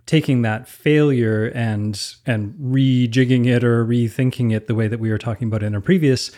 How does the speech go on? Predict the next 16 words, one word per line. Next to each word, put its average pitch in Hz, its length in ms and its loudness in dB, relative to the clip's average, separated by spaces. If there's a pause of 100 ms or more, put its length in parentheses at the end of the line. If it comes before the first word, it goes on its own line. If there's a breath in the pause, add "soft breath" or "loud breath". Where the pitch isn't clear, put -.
(260 soft breath)
podcast 117 420 0
episode. 107 460 -4
Today 135 280 2
is 110 180 2
really 123 400 4
about 110 320 -2
those 113 240 -2
times 107 400 -2
when 107 140 -2
you're 107 120 -2
just 110 240 -4
like, 110 160 -4
"You 139 60 2
know, 180 120 0 (140)
screw 226 280 0
it. - 120 -6